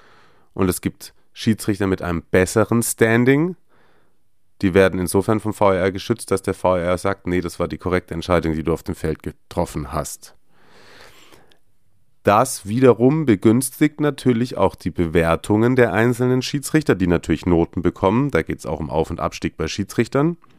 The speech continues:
Und dieser Schiedsrichter, der sich da geäußert hat,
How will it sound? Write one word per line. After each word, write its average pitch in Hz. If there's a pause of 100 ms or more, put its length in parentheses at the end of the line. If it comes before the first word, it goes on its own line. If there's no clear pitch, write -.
(2500)
Und 120 (920)
dieser 82 (480)
Schiedsrichter, -
der 85
sich 82
da 78
geäußert 80
hat, 120